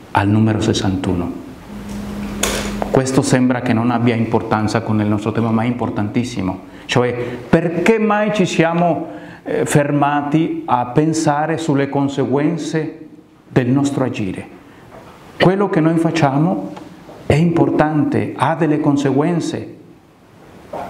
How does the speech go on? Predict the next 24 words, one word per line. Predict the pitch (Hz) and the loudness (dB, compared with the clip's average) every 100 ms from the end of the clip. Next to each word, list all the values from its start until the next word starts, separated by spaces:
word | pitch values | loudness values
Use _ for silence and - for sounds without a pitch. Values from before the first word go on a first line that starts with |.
| - - - - - - - - - - - | -14 -18 -18 -14 -4 -4 -4 -4 -6 -6 0
Non | - 147 185 | 4 4 4
siamo | - 151 156 139 | 2 2 2 2
isole, | 143 139 - 101 95 - - - - - - - - - - - - - - - - - - - - | 2 2 2 0 -2 -6 -12 -14 -18 -20 -20 -20 -20 -18 -14 -12 -12 -14 -14 -14 -14 -12 -12 -12 -6
siamo | - 147 147 165 | 0 2 2 2
una | 170 151 | 2 2
rete. | 175 175 151 - - - - - - - - - - - - - - - - | 2 0 2 2 0 -4 -10 -14 -16 -18 -18 -18 -16 -14 -14 -12 -12 -10 2
Quello | 143 160 165 | 4 4 2
che | 165 | 2
io | 147 156 | 2 2
faccio, | 156 156 156 135 | 2 2 2 2
quello | 139 143 151 | 4 2 2
che | 147 | 2
io | 135 147 | 4 2
dico | 160 - 160 - | 2 0 -2 -2
ha | 131 156 | -2 0
delle | 160 160 147 | 0 2 2
conseguenze. | 151 143 156 147 160 147 - - - - - - - - | 0 0 0 0 0 -2 -4 -8 -12 -20 -20 -20 -20 -4
Papa | - 110 | 0 0
Francesco | 113 127 123 131 143 | 0 0 2 2 2
dice: | 139 139 | 2 2
"Come | 143 226 226 | 2 2 2
mai | 135 117 | 2 2
ci | 117 | -2
siamo, | 113 127 120 123 | -2 0 0 -2